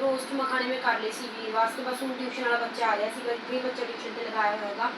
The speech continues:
ਤੇ ਇਹਨੂੰ ਪੜ੍ਹਾ ਰਹੀ ਸੀ ਬੱਚੇ ਨੂੰ। ਤੇ ਉਸ ਤੋਂ ਬਾਅਦ ਆਪਾਂ ਫ੍ਰੀ ਹਾਂ, ਥੋੜ੍ਹਾ ਟਾਈਮ ਆਪਾਂ ਸਬਜ਼ੀ ਬਣਾ ਕੇ ਫਿਰ ਆਪਾਂ ਸ਼ਾਮ ਦੇ ਕੰਮ ਜਿਹੜੇ ਸ਼ੁਰੂ ਕਰ ਦਾਂਗੇ। ਸਬਜ਼ੀ ਸੁਬਜ਼ੀ ਬਣਾ ਕੇ ਫਿਰ ਆਪਾਂ ਆਟਾ ਗੁੰਨ ਕੇ ਰੱਖ ਦੇਵਾਂਗੇ, ਫਿਰ ਛੇ, ਸਾਢੇ ਛੇ, ਸੱਤ ਵਜੇ ਤੱਕ ਰੋਟੀ ਬਣਾ ਲਾਂਗੇ।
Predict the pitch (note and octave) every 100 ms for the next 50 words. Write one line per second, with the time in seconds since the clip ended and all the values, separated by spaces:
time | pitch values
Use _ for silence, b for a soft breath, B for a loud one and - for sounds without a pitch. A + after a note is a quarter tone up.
0 | - - - - - A3 G#3 G3+ G#3 G#3
1 | A#3 - A#3+ A#3+ B3 B3+ B3+ A#3+ B3+ A#3
2 | A#3 A#3+ B3+ D4+ - - - - A#3+ A#3
3 | A#3+ A#3+ B3 C4+ A#3+ A3+ A#3 B3+ C#4 C4
4 | A3+ A#3+ C4 B3 A#3 B3 A#3+ B3 F3+ G#3+
5 | A3+ A3 G#3+ C#4+ - - - - - -
6 | A#3+ A#3 A3+ A3 A#3 - A#3 G#3+ A3 G#3+
7 | G#3 G#3 B3+ C4 A#3 C4 A#3+ - G#3+ C#4
8 | - - - - - A3 - C4 B3+ B3+
9 | B3+ B3 B3+ B3+ C4 B3+ - - - -
10 | B3 B3+ A#3+ A#3 A#3+ C4+ B3 A#3 A#3 A#3
11 | A#3 B3+ - A#3+ A3+ A#3 A3+ B3 C4+ B3+
12 | A#3+ A#3+ A3 A3 A3+ A#3 G#3 A#3+ A#3+ A3
13 | G3+ G#3+